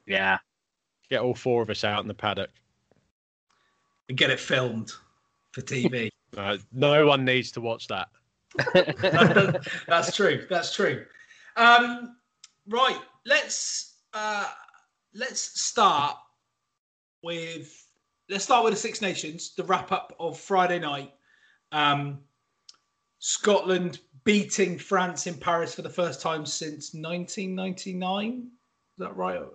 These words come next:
Speaker 3: They, they made enough of it. I just pretty sure I haven't got the, the, uh, the year right. Um,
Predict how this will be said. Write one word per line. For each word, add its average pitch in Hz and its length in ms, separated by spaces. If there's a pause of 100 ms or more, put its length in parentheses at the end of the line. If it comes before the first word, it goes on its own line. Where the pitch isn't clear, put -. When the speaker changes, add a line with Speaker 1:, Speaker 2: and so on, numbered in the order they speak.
(160)
Speaker 3:
They, 160 200
they 175 160
made 185 220
enough 160 280
of 147 140
it. 120 200 (320)
I 131 60
just 127 300 (360)
pretty 127 340 (140)
sure 127 180
I 127 40
haven't 127 260
got 120 160 (100)
the, 117 220 (100)
the, 120 360
uh, 117 160 (640)
the 127 160
year 131 260
right. 107 280 (600)
Um, 170 480